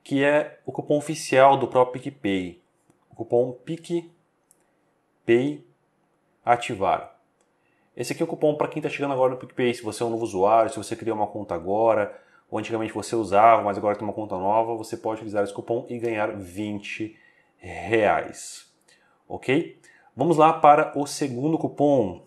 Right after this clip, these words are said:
tudo em letra maiúscula, importante dizer isso, é o cupom Time PlayStation, tá? Que é um cupom que funciona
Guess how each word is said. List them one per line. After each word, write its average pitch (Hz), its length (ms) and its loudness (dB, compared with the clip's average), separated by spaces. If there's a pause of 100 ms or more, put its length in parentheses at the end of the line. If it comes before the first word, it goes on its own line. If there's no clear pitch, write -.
(140)
tudo 123 220 -4
em 123 260 -4
letra 120 440 0
maiúscula, 117 1160 -4
importante 101 800 -10 (480)
dizer 98 380 -4
isso, - 440 -6 (320)
é 101 120 -2
o - 20 2
cupom 113 480 -6
Time 156 580 -4 (800)
PlayStation, 120 800 -2 (1400)
tá? 90 380 -8 (720)
Que 135 140 -4
é - 400 2
um 135 80 -8
cupom 139 440 -2 (300)
que - 100 -20
funciona 135 520 -4